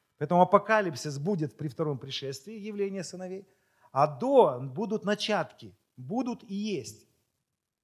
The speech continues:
И вот эти начатки апокалипсиса, явления, даны нам всем. Все мы с вами являемся людьми, которые, через которые, вот он говорит, он говорит, «Мы имеем начаток». Это не то, что, знаете, начаток духа,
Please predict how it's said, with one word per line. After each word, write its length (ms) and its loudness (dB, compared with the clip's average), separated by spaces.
И 40 -14
вот 120 -4
эти 140 -4
начатки 540 0
апокалипсиса, 920 -4
явления, 840 -2
даны 400 2
нам 220 0
всем. 500 -8
Все 360 6
мы 160 -4
с 100 -10
вами 440 -6
являемся 720 0
людьми, 480 -2
которые, 760 4
через 300 -8
которые, 560 -2
вот 280 -10
он 100 -4
говорит, 220 -2
он 160 -2
говорит, 240 -2
«Мы 300 0
имеем 360 -2
начаток». 500 -6
Это 160 -6
не 100 0
то, 160 -2
что, 160 -8
знаете, 300 -6
начаток 480 -4
духа, 400 -2